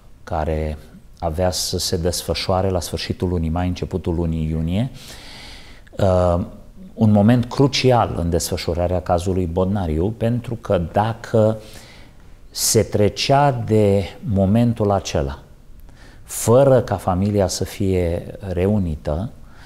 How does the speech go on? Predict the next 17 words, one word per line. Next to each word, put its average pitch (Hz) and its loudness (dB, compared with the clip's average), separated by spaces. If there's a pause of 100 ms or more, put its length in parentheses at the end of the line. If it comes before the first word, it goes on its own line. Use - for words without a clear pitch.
(340)
s-ar 110 0
fi - -2
intrat 117 0
în 113 4 (100)
procedurile, 95 0 (160)
uh, 87 -6 (1000)
judecătorești, 92 0 (240)
în 87 -8
sistemul 95 -2
judiciar 95 -2 (800)
și 101 -2 (600)
am 107 2
fi 101 -2
vorbit 92 0 (580)
cu - -14
toate 107 2
demersurile, 95 0